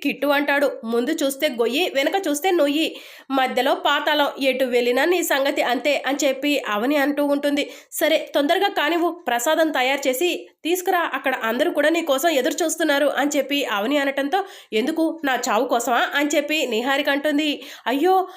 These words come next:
జాతరలో అలాంటి మాటలు మాట్లాడకూడదు, లెంపలేసుకో" అని చెప్పి అవని దగ్గరుండి నిహారికకు లెంపలేసి,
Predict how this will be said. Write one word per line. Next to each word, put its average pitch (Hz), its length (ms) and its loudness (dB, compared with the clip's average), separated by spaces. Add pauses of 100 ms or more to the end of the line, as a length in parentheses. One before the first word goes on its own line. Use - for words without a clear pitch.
(240)
జాతరలో 247 480 0
అలాంటి 269 300 0
మాటలు 240 320 0
మాట్లాడకూడదు, 330 800 0
లెంపలేసుకో" 381 580 2 (200)
అని 302 200 0
చెప్పి 302 400 0
అవని 254 260 0
దగ్గరుండి 285 640 0
నిహారికకు 262 500 -2
లెంపలేసి, 254 640 0